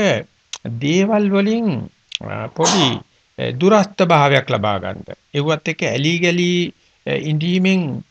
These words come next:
මහා කරදරයක් බව තේරුම් අරගන්නට නිබ්බේධිකා පඤ්ඤා. මේ, මේ නිබ්බේධිකා පඤ්ඤා කියලා කියනවා, අ, සහජ ප්‍රඥාවට නෙමෙයි,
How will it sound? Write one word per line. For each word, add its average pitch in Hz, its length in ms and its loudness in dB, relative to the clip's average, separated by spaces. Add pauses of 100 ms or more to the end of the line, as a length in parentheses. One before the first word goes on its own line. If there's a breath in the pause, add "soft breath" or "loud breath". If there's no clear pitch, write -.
(120)
මහා 143 280 -2 (300)
කරදරයක් 180 600 2
බව 147 200 0
තේරුම් 127 360 -2
අරගන්නට 120 420 -2 (460 soft breath)
නිබ්බේධිකා 160 680 0
පඤ්ඤා. 110 440 -2 (380)
මේ, 107 160 -8
මේ 104 260 -8
නිබ්බේධිකා 117 600 -6
පඤ්ඤා 117 400 -6
කියලා 120 280 -10
කියනවා, 143 400 -4 (560 loud breath)
අ, - 100 -6 (100)
සහජ 123 440 0
ප්‍රඥාවට 117 640 -4
නෙමෙයි, 127 320 -2